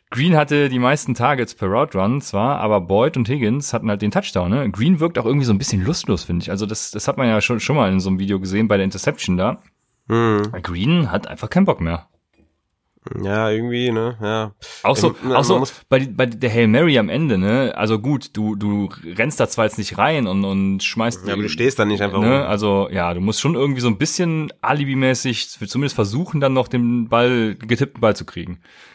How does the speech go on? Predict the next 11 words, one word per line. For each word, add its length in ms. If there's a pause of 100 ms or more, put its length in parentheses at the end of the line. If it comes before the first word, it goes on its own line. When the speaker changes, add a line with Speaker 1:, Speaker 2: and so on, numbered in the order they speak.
(420)
Speaker 2:
Finde 240
ich 100
auch. 320 (160)
Also, 400 (440)
ich 120
meine, 180
mit 80
ein 120
bisschen 180
mehr 160
Effort 280